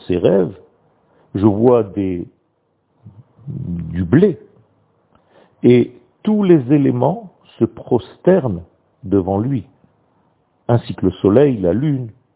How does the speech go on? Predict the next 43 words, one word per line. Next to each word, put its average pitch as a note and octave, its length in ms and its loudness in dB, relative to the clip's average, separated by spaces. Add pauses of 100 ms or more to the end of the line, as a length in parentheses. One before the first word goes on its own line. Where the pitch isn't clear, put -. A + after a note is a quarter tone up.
(320)
les G2 280 0
étoiles, D3 440 2 (260)
tout B3 240 0
le F3 100 6
monde F3+ 300 0
se D#3 100 -4
prosterne. » - 580 -6 (920)
C'est F3+ 120 2
ce - 60 -16
qu'il C#3+ 200 -6
voit F3 160 2
dans E3 160 -2
ses - 180 0
rêves, F3+ 320 -2 (360)
parce - 140 -2
qu'en D#3+ 120 0
réalité, C#3 600 2
c'est D3 100 0
ce - 120 -16
qu'il B2 300 -6 (120)
aimait, E3 400 2 (720)
c'est D3+ 100 4
ce - 140 -8
qu'il C#3+ 220 0
a - 200 2
envie D3+ 400 -4
de D#3+ 100 0
devenir, D#3 600 -4
c'est C#3+ 80 0
qu'il D3 260 -6 (180)
sait C#4+ 240 0
qu'il C#3+ 220 -4
va A#2+ 140 4
devenir. A2+ 640 -2 (840)
Il E3 160 6
est F3+ 160 4
au D#3 120 2 (200)
centre B3+ 340 -6
même A3 280 -4
de D3+ 80 2
l'existence, D3 840 -2
et - 60 -2
donc D#3 220 0